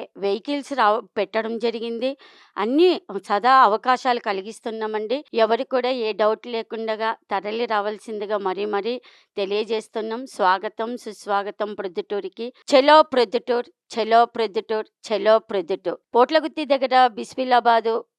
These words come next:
కమలాపురం పోయే రూట్లో, కోగటం పోయే రూట్లో ఉదయం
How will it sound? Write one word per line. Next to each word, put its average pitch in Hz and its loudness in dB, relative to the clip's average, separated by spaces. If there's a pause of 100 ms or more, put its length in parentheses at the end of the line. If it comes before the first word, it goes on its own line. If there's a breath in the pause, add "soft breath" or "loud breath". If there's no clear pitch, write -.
(260)
కమలాపురం 240 2
పోయే 220 -2
రూట్లో, 208 -2
కోగటం 226 2
పోయే 226 -4
రూట్లో 208 -2 (440 soft breath)
ఉదయం 302 2